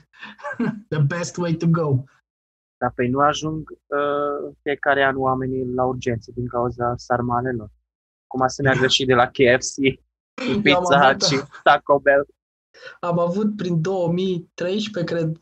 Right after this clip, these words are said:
Speaker 1: da, prin două mii treisprezece, locuiam în Sibiu, atunci am avut o pneumonie foarte nasoală, înainte de covid. Și a fost atât de nasoală încât am ajuns cu smurdul la spital.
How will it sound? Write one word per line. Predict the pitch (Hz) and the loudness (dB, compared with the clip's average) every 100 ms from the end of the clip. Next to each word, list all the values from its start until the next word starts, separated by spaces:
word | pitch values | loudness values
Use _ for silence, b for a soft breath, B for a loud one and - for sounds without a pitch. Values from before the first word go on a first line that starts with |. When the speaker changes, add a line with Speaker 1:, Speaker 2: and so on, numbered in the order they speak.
| _ | _
Speaker 1:
da, | - 170 | -6 -4
prin | 151 156 | -2 0
două | 160 165 | 0 2
mii | 147 | 0
treisprezece, | 131 165 156 - 143 | 0 -4 -6 -4 -2
locuiam | 139 156 151 | -2 -2 0
în | |
Sibiu, | 135 143 143 151 | 0 -2 -2 -2
atunci | 139 151 151 | 0 0 -2
am | 147 | -2
avut | 147 156 156 | -2 -2 -2
o | 147 | -2
pneumonie | 139 139 135 139 143 139 | 0 2 4 4 2 2
foarte | 127 143 135 | 0 0 0
nasoală, | 135 127 123 135 135 135 - | 2 2 0 0 0 -2 -4
înainte | 135 139 139 135 | -2 0 2 2
de | 131 | 2
covid. | 123 123 127 131 - b b b b b _ - | 2 4 4 4 0 b b b b b _ -10
Și | 151 143 139 147 | -2 0 2 0
a | |
fost | 135 160 160 | 0 -2 -4
atât | 147 156 | -2 0
de | 151 | 0
nasoală | 143 135 160 151 | 0 -2 -2 0
încât | 139 139 | 0 0
am | 147 | -2
ajuns | 147 156 170 | 0 -2 -2
cu | 165 | -2
smurdul | 147 165 160 143 143 | -2 0 2 0 0
la | 147 | -2
spital. | - 139 151 123 | -2 -4 -2 0